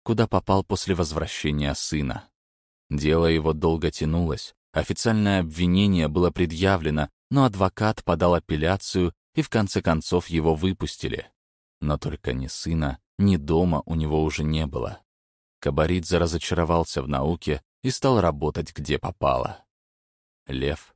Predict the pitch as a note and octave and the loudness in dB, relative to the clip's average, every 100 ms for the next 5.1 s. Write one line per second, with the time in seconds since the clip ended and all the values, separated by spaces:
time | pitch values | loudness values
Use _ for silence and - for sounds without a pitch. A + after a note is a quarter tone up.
0 | _ G2+ - E2 D#2+ D2+ D#2 D2+ C#2+ C2 | _ -4 -4 -2 -2 0 2 2 0 -4
1 | - _ _ _ _ _ - F2 A2 C3+ | -6 _ _ _ _ _ -4 2 4 4
2 | C3 A#2 A2+ A2+ F2 A2 A2 A2+ A#2 A2+ | 2 0 2 2 2 2 4 4 4 -2
3 | - G#2 G2+ - A2 G#2+ A#2 A2 A2+ A2+ | -2 0 0 2 2 2 2 2 4 2
4 | G2 - C#2 - F2 - G#2 B2 A2+ D2+ | 2 -2 -6 -4 -6 0 4 4 4 0
5 | - | -6